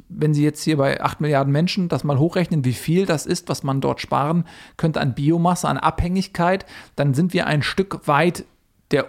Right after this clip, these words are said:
Unabhängigkeit zur Natur auch, ähm, vorangekommen. Und ich bin sehr, sehr zuversichtlich, dass ja spätestens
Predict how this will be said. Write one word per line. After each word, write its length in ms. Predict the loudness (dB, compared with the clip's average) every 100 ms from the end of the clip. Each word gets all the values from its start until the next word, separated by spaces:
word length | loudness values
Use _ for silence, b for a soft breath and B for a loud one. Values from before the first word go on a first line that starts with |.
| -4 -2
Unabhängigkeit 840 | 0 0 -2 -4 -4 -2 -2 -6 b b b -6
zur 160 | -2
Natur 560 | 0 0 0 0 0 0
auch, 480 | 0 0 0 -4 -6
ähm, 440 | -4 -2 -4 -8 -12
vorangekommen. 800 | -4 2 4 4 2 0 0 -2 -6 b b b b b b
Und 120 | -2
ich 80 | 0
bin 120 | 0
sehr, 240 | 2 2 2
sehr 140 | 0
zuversichtlich, 680 | -2 0 0 0 -4 -6 -2
dass 340 | 0 0 -6 B B -6
ja 120 | -4
spätestens 800 | 0 0 0 0 0 0 -2